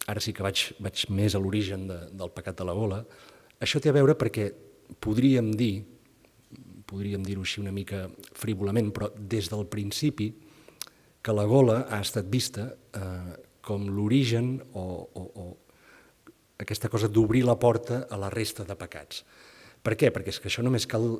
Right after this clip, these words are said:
només, eh, no només ho diu el sentit comú, sinó que qualsevol observació de la condició humana veurà que és a partir de la gola, i ara parlem de gola alimentària i, i gola de, de, de, de begudes graduades, eh,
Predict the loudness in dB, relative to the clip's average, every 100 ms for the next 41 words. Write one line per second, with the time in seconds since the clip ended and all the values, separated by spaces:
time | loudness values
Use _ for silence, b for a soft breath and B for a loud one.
0 | -6 -6 -6 -6 -8 -6 -6 -8 -12 -16
1 | -12 -6 0 0 2 0 0 -2 -4 -6
2 | -2 -2 0 -2 B B B B -10 -8
3 | -8 -6 -6 -6 -6 -2 -2 -2 -4 -4
4 | -4 -2 -2 -4 -6 -6 -6 -4 -4 -2
5 | -4 -6 -10 -12 -8 -4 -2 -4 -6 B
6 | B B B B B _ -2 -2 -2 -10
7 | -20 _ -2 -2 -2 -4 -4 -4 -4 2
8 | 4 4 -2 -8 -16 _ _ -18 -14 -12
9 | -10 -8 -6 -6 -2 -2 -2 -4 -6 -8
10 | -4 0 0 -2 -4 -10 b b b -12
11 | -8 -8 -10 -10 -10 -8 -6 -6 -6 -8
12 | -10 -12 -14 -16 -16 -16 -12 -10 -6 -6
13 | -6 -6 -6 2 2 2 0 -2 -6 B
14 | B B B B